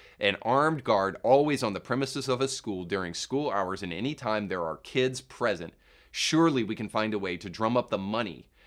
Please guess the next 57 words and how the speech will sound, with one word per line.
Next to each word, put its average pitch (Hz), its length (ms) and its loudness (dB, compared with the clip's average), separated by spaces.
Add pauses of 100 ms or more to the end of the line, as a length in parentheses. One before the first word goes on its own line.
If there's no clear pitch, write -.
(240)
to 117 100 -6
try 110 220 4
to 101 60 0
make 107 200 0
sure 110 200 -4
that 90 120 -6
we 104 80 -6
can 92 160 -8
pay 135 280 0
these 104 260 -6
people 92 320 -12
to - 120 -16
go 107 280 -2
in 104 220 -4
there 87 280 -4
and 92 300 -4
be 127 160 0
there 101 240 -2
as 95 140 -6
a 98 60 -10
presence 101 540 -4
to - 120 -8
deter 104 520 -4
any 113 220 -4
of 85 140 -8
this 87 120 -10
stuff 80 280 -10 (160)
from 85 140 -8
happening. 87 440 -6 (420)
It's - 160 -2
interesting 175 520 4
to 147 100 -4
me 117 360 0
that 110 280 2
we're 135 160 6
not 135 180 6
talking 135 460 4
about 101 360 2
any 170 320 2
of 127 300 2
these 120 280 -2
things 117 300 -2
right 110 200 2
now, 113 200 2
which 98 220 -2
is 104 140 -4
why 135 340 6
I 123 200 4
wanted 110 340 -2
to 104 60 -6
do 107 140 -4
this 104 200 -2
podcast 101 420 0
specifically 123 640 -4
about 98 300 0
this 107 320 -4
issue 92 420 -6